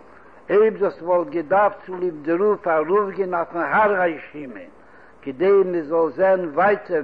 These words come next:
ביז אין ים-, ימה של טבריה, ווי דער לשון איז. אין ירושלמי האט דער מאל נישט פארשטאנדן, אין פשוטו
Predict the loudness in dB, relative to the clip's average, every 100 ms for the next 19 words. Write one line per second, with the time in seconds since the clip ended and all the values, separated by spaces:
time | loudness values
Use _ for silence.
0 | -4 -8 -8 -8 -8 -6 -4 -2 -2 -6
1 | -2 0 2 0 -6 -8 -10 -2 2 2
2 | 0 -10 -12 -8 -6 -2 -2 -2 -8 -8
3 | -10 -20 -20 -20 -20 -8 -4 -2 -2 -6
4 | 0 2 4 2 0 -2 -6 -20 -8 -6
5 | 2 2 4 0 -2 -6 -6 -6 -4 -4
6 | -2 0 0 0 -6 -6 -12 -6 -4 -4